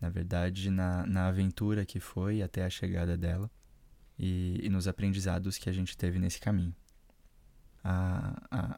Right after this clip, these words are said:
a gente, eu e a Lívia, a gente tenta sempre, é, preparar as coisas o, o, o quanto antes, é, o melhor possível,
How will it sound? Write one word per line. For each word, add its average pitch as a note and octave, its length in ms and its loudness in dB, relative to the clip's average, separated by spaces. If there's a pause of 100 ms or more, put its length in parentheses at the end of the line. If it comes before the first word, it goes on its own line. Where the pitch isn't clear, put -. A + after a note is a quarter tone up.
a G2+ 60 2
gente, G2 920 2
eu G2+ 180 2
e F#2+ 60 6
a F#2+ 60 4
Lívia, G2+ 260 4
a - 20 4
gente F#2 280 2
tenta G2 280 2
sempre, G2 760 2 (480)
é, F#2+ 340 -2
preparar F#2+ 480 2
as F#2 120 -2
coisas F#2+ 720 -2
o, F#2 80 -4
o, G2 1040 -6
o - 160 -6
quanto G2 420 0
antes, G2+ 640 -2 (440)
é, F2 160 -2
o F2 40 -2
melhor F#2 320 4
possível, G2+ 960 0